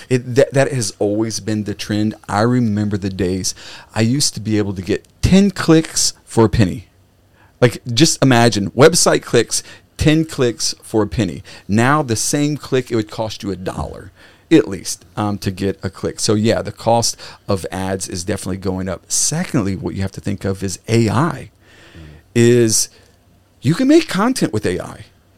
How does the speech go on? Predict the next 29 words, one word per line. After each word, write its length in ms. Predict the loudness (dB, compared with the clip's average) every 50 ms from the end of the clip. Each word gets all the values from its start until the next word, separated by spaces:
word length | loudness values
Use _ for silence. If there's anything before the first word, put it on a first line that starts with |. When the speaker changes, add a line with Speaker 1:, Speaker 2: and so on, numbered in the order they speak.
| _ _
Speaker 1:
You 300 | -8 -6 -2 -2 -2 0
can 140 | 0 -2 -2
do 220 | 0 -2 -2 -2 -2
a 80 | -2 -2
lot 240 | -2 -2 -2 -2 -4
of 100 | -4 -4
things 260 | -4 -4 -4 -2 -2
with 140 | -2 0 0
A 160 | 0 0 -2
I. 140 | -4 -6 -6
And 120 | -4 -2
I 120 | 0 0
hear 160 | 0 0 -2 -4
people 200 | -4 -6 -4 -4
saying, 260 | -2 -2 -2 -4 -4 -4
"A 160 | -2 0 0
I 140 | 0 0 -2
is 100 | -2 -2
gonna 160 | -2 -2 -2
replace 400 | -2 -2 -2 -2 -2 -2 -2 -2
this, 180 | -2 -4 -4 -4 -4
A 120 | -4 -2
I 140 | -2 -2 -2 -2
is 120 | -4 -4
gonna 220 | -4 -4 -4 -4
replace 400 | -6 -8 -6 -6 -6 -6 -6 -6
that." 300 | -6 -6 -6 -6 -6 -10 -12 -16 -20 -20 -20 -18 -16
But 340 | -2 4 6 6 6 6 2 -4 _ -20 -20 -20 _
with, 380 | -8 -2 2 2 2 2 0 -4